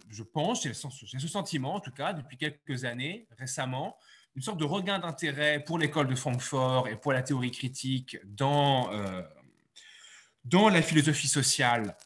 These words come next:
récente, y compris d'ailleurs autour de ce terme de philosophie sociale, hein. Je pense à Frank Fischbach, qui est un grand, euh,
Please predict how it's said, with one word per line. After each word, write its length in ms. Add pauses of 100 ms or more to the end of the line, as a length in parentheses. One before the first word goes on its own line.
(1600)
récente, 680
y 80
compris 300
d'ailleurs 260
autour 180
de 60
ce 140
terme 460
de 140
philosophie 440
sociale, 480
hein. 100
Je 120
pense 180
à 260 (480)
Frank 180
Fischbach, 600
qui 160
est 20
un 80
grand, 680
euh, 320